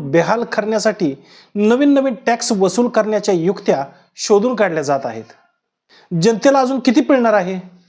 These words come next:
आधीच कंबरडं मोडलेल्या भारतीयांना पूर्णपणे बेहाल करण्याचं निर्मला सीतारामन यांनी नक्की केलेलं दिसतंय.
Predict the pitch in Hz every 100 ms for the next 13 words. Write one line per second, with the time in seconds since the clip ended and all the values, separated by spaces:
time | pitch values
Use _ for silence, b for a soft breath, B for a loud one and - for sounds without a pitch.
0 | _ _ _ _ - 185 190 269 - 220
1 | 214 247 254 247 226 233 233 196 147 170
2 | 240 240 190 156 - b b b 262 285
3 | 277 277 233 202 180 240 247 247 247 233
4 | 226 170 170 b b b 208 233 262 285
5 | 269 254 254 247 247 247 240 240 247 233
6 | 208 - 196 196 165 143 - - -